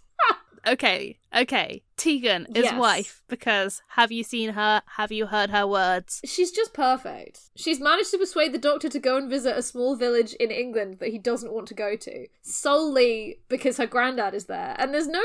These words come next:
Speaker 1: guarantee that her granddad's gonna be, like, there when they actually manage to arrive, because, like, the Doctor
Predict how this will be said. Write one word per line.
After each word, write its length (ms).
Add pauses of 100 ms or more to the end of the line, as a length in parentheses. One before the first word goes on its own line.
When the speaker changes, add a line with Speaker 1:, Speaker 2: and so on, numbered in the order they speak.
Speaker 1:
guarantee 480
that 140
her 80
granddad's 380
gonna 180
be, 120
like, 260
there 260
when 100
they 120
actually 240
manage 280
to 100
arrive, 460
because, 320
like, 280
the 80
Doctor 320